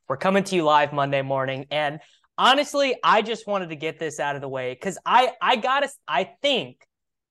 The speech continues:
yesterday has got to be a combination of the worst I have ever played in cash and the least amount of dollars returned. I, I went through my games and I won one three dollar head-to-head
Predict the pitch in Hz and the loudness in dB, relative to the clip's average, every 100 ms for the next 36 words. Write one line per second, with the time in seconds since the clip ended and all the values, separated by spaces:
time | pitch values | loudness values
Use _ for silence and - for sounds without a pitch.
0 | _ 151 185 220 220 226 202 196 175 151 | _ -4 0 0 0 -4 -2 -2 -4 -10
1 | 143 151 151 - 156 143 143 135 123 120 | -6 -4 -4 -8 -12 -8 -8 -6 -8 -10
2 | _ _ _ _ - - 208 214 196 185 | _ _ _ _ -12 2 4 6 4 2
3 | 185 185 156 139 143 135 151 196 220 - | -2 -4 -4 -2 -4 -4 -2 0 -2 -2
4 | 202 196 165 165 175 - 139 123 117 127 | 0 2 0 -2 -4 -6 -6 -6 -8 -14
5 | _ 143 143 147 131 123 123 - - _ | _ -10 -6 0 2 2 -2 -8 -14 _
6 | _ - 175 180 180 160 147 151 175 147 | _ -4 0 2 2 0 -2 -6 -6 -4
7 | 139 131 135 127 131 139 143 - 131 120 | -4 -4 -4 -2 -4 -8 -14 -12 -10 -8
8 | - 165 180 - 165 170 220 226 233 226 | 0 2 2 4 4 6 4 2 0 2
9 | 214 170 160 160 156 156 - _ _ _ | 2 0 -2 -2 -6 -12 -18 _ _ _
10 | _ 165 165 - 156 175 180 165 156 147 | _ -2 -2 2 4 4 4 2 0 0
11 | 147 147 _ _ 139 143 170 196 247 269 | -6 -14 _ _ -10 -2 2 4 2 -4
12 | 285 _ _ _ - 196 208 180 160 156 | -10 _ _ _ -12 -6 -2 2 2 2
13 | 151 151 143 143 143 139 123 | -2 -4 -4 -6 -4 -6 -8